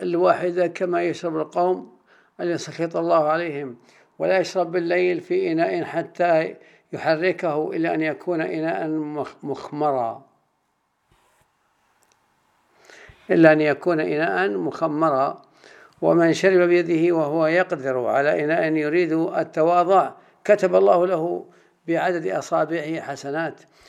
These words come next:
وهو إناء عيسى ابن مريم عليهما السلام، إذ طرح القدح فقال: "أف، هذا مع الدنيا".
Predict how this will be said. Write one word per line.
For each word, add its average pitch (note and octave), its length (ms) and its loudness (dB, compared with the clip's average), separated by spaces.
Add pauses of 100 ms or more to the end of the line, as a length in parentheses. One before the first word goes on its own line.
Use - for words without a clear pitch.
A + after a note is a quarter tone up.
(200)
وهو C#3+ 180 -6
إناء D3 340 -2
عيسى D3 480 -6
ابن C#3 320 -4
مريم F#3 560 0 (1000)
عليهما D3+ 440 4
السلام، D#3 560 0 (320)
إذ D3 200 -8
طرح D#3+ 300 8
القدح D3 720 2 (280)
فقال: D3 540 4
"أف، - 680 -4 (260)
هذا C#3+ 680 0
مع C3 220 -6
الدنيا". A#2+ 680 -6